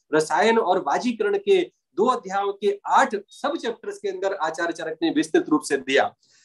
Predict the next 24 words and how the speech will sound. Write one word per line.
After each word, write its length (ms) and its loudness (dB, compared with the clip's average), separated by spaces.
तो 300 8
इसको 260 0
ध्यान 360 0
में 80 4
रखते 320 2
हुए 220 6
हेतु 360 -2
लिंगो 300 2
शरज्ञानम 540 -2
स्वस्थातुर्प्राणम 960 -4
त्रिसूत्रम 560 -8
स्वास्थ्यम 460 2
पुण्यम 320 -4
भवदेय 460 2
पुदाभ्याम, 680 0
ऐसे 320 4
हेतु 240 2
सूत्र, 420 -2
लिंग 320 2
सूत्र 440 0
और 160 2
औषध 400 2
सूत्र 320 -6
की 360 0